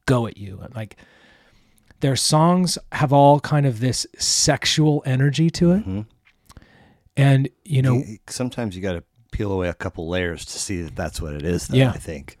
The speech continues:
Speaker 1: Like, Passenger is about sex in a car.
Speaker 2: Mm-hmm.
Speaker 1: Yeah.
Speaker 2: Featuring
Speaker 1: Fe-, featuring <laughs> Maynard.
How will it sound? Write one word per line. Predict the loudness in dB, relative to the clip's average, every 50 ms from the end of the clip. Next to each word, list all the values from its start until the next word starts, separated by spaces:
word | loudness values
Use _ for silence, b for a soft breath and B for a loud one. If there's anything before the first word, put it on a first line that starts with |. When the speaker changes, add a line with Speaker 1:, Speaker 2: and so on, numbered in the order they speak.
| _ 0
Speaker 1:
Like, | 0 2 2 0 b b b b b
Passenger | 0 2 2 2 2 2 2 2 2 2 2 2
is | 2 0 -2
about | -4 -4 -2 -2 -2 -4 -6 _ _ _ _ _ -10
sex | -6 -4 -4 -4 -4 -6
in | -6 -6
a | -4
car. | -2 -2 -2 -2 -2 -4
Speaker 2:
Mm-hmm. | -4 -6 -4 -4 -6 -6 -8 -10 -14 -16 -16 -8 -2
Speaker 1:
Yeah. | 0 0 0 -2 b b b b b b
Speaker 2:
Featuring | -2 0 0 2 0 0 -2 0 2 2 2 0 0 -2 -8 _ _ _ -20 -18 -16
Speaker 1:
Fe-, | -10 -6 -4 -4 -4 -6 -6
featuring | -8 -8 -6 -4 -4 -4 -4 -4 -4 -6
<laughs> | -4
Maynard. | -2 -2 0 2 2 2 4 4 4 4 4 B